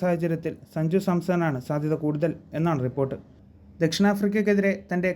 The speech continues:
കന്നി ഏകദിന സെഞ്ചുറി കുറിച്ച സഞ്ജുവിനെ ഇനിയും തഴയാനാകില്ല എന്നതാണ് പ്രശ്നം. അഞ്ച് മത്സരങ്ങളുടെ ടെസ്റ്റ് പരമ്പരയിൽ ഇന്ത്യ ഇംഗ്ലണ്ടിനെ നേരിടുന്നതിനാൽ പരമ്പരയിൽ പങ്കെടുക്കുന്ന മിക്ക കളിക്കാർക്കും വിശ്രമം ലഭിക്കും.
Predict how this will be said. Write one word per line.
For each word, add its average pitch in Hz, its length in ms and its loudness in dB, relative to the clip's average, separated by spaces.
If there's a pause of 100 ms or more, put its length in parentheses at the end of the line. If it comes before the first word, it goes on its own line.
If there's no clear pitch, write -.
കന്നി 175 260 2 (140)
ഏകദിന 190 400 2
സെഞ്ചുറി 180 340 0
കുറിച്ച 175 240 -2 (200)
സഞ്ജുവിനെ 170 380 0 (160)
ഇനിയും 175 220 2 (120)
തഴയാനാകില്ല 165 600 2 (160)
എന്നതാണ് 151 400 0
പ്രശ്നം. 135 300 -6 (1040)
അഞ്ച് 196 240 6
മത്സരങ്ങളുടെ 220 640 2
ടെസ്റ്റ് 202 260 -2
പരമ്പരയിൽ 190 420 2 (200)
ഇന്ത്യ 175 280 0 (140)
ഇംഗ്ലണ്ടിനെ 180 500 0
നേരിടുന്നതിനാൽ 170 600 0 (480)
പരമ്പരയിൽ 180 480 2
പങ്കെടുക്കുന്ന 170 480 0
മിക്ക 190 240 -2
കളിക്കാർക്കും 165 500 -2 (140)
വിശ്രമം 160 380 -4
ലഭിക്കും. 127 280 -4